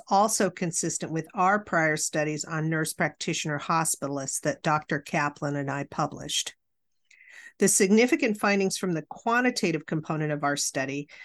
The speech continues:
demonstrated successful policy change was not associated with the covid emergency, but was positively associated with whether the State Board of Nursing had an independent structure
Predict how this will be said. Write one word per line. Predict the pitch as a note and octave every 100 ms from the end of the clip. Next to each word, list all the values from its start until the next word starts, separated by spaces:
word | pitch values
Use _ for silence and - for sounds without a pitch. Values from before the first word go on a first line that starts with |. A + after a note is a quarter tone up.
| - -
demonstrated | F#3+ G#3 G#3 - F3+ E3+
successful | - F3+ - - B3 - A3+
policy | G#3 - G3+ G#3 G#3 F3+
change | E3 - E3+ E3 D#3+
was | D#3+ D3+ E3
not | F3 F#3 G3 G3
associated | F3+ E3 F#3 F3+ - E3 D#3+ D#3+
with | D#3+ -
the | D#3+
covid | - F#3 F#3+ D#3
emergency, | D3 C#3 B2+ B2 - C#3 C#3+ - _ - - - _
but | F3 E3
was | E3+
positively | - - B3 C#4+ C#4 G#3+ F#3 E3
associated | D#3+ F3 D#3+ - D#3+ D#3
with | D#3 D3+
whether | F3 E3+
the | D3+ D3
State | - G3+ G#3+ F#3
Board | F#3
of | E3+
Nursing | E3+ E3 E3 E3+ D#3
had | D#3 D3
an | D3 D3
independent | G#3 G#3+ A3 - G3+ F#3 E3+
structure | - F3+ E3 - C#3 C#3